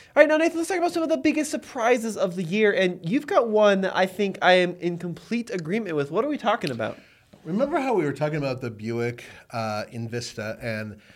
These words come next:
Speaker 2: how it is just a hell of a bargain? Well, we're talking about its cousin now.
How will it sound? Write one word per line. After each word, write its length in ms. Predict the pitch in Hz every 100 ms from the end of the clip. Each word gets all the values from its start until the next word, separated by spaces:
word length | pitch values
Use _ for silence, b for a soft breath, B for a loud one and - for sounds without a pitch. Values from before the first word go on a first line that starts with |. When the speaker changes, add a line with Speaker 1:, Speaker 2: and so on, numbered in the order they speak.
| b
Speaker 2:
how 580 | - 117 107 107 107 - -
it 260 | 113 107
is 420 | 110 107 104 92
just 240 | - 110 -
a 80 | 101
hell 220 | 107 117
of 80 | 113
a 80 |
bargain? 340 | 113 120 120 123
Well, 320 | 131 139 - - 131
we're 140 | 143
talking 260 | 147 135 123
about 160 | 117
its 100 | 110
cousin 360 | - 107 98 98
now. 240 | 92 110